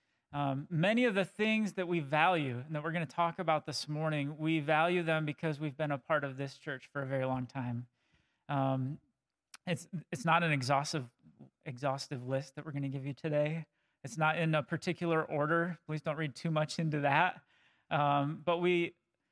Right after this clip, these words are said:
as we look to the future together, these are the things that we're gonna focus on as a church family. Sound good? Yeah. Are you wondering, like, what, what's coming first? Okay. When I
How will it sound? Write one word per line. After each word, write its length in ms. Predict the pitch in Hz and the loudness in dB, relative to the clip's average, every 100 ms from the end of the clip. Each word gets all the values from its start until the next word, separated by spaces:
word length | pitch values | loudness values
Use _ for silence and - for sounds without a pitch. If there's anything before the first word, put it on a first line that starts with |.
| _ _ - | _ _ -2
as 140 | 160 | 2
we 100 | 185 | 2
look 300 | 175 214 - | 4 2 0
to 100 | 214 | 0
the 100 | 165 | 0
future 520 | - 185 190 - 196 | -2 -2 -2 0 0
together, 680 | 165 139 147 170 208 214 165 | 0 2 2 4 0 -2 -4
these 240 | 170 202 202 | -2 0 0
are 80 | 214 | 0
the 100 | 214 | -2
things 380 | - 190 175 | -2 -2 -2
that 160 | - 147 | -4 -4
we're 80 | 160 | -4
gonna 200 | 160 143 | -2 -2
focus 380 | - 156 165 - | -4 -4 -6 -4
on 160 | 143 139 | -2 -2
as 100 | 127 | -4
a 60 | |
church 260 | 135 151 131 - | -8 -12 -12 -8
family. 360 | 143 135 113 131 _ _ _ _ _ _ _ _ _ _ _ 139 | -6 -4 -6 -12 _ _ _ _ _ _ _ _ _ _ _ -8
Sound 160 | 123 | -6
good? 180 | 127 156 160 _ _ _ _ _ _ _ _ _ _ _ - | -4 -6 -10 _ _ _ _ _ _ _ _ _ _ _ -12
Yeah. 160 | 143 131 _ - | -12 -12 _ -6
Are 80 | 147 | -4
you 100 | 135 | -2
wondering, 380 | 135 139 147 | -2 -2 -6
like, 160 | 143 120 | -8 -10
what, 160 | 131 127 - _ _ - | -12 -16 -20 _ _ -20
what's 160 | - | -16
coming 220 | - 143 | -10 -8
first? 280 | 120 143 - - _ _ _ _ - | -8 -12 -14 -20 _ _ _ _ -2
Okay. 300 | 165 185 143 - _ | 2 2 0 -8 _
When 180 | 170 175 | 2 4
I 600 | 202 180 214 240 254 226 | 6 6 6 4 2 -2